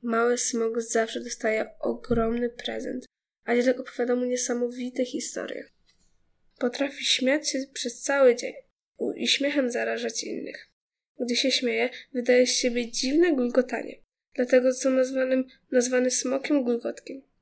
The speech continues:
Od czubka głowy aż po koniuszki wielgachnych palców u stóp jest w różnych odcieniach żółci.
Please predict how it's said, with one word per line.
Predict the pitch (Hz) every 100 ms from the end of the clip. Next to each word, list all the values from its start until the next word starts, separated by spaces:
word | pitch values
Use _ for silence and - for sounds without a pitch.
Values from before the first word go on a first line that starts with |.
| _ _ _ _ _
Od | 247 -
czubka | - 277 - 294
głowy | 233 226 233 -
aż | 240 -
po | 262
koniuszki | - 262 262 285 302 294 - 262
wielgachnych | 262 254 254 - 277 339 - 302 294 -
palców | 240 220 220 262 - _ _ -
u | 247
stóp | - 247 247
jest | 254 254 - -
w |
różnych | 277 285 294 285 285
odcieniach | 247 - 240 233 233
żółci. | 233 226 240 - -